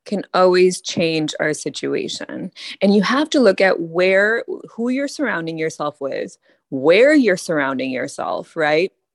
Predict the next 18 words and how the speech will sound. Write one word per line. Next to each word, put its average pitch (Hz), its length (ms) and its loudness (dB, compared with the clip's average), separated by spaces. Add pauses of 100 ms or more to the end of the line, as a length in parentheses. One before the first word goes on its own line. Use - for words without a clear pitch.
(540)
I, 196 480 -2
like, 180 180 -8
Laura 175 360 -2
and 208 120 -6
I 160 440 -4 (300)
met 147 280 -4
on 175 180 -4
Clubhouse. - 800 -6 (320)
I 185 160 0
go 247 180 0
in 180 240 -4
and 202 140 -6
I'll 180 120 -2
listen 170 280 -6
to 185 80 -2
certain - 300 -4
relationship 180 680 0
rooms 165 400 -2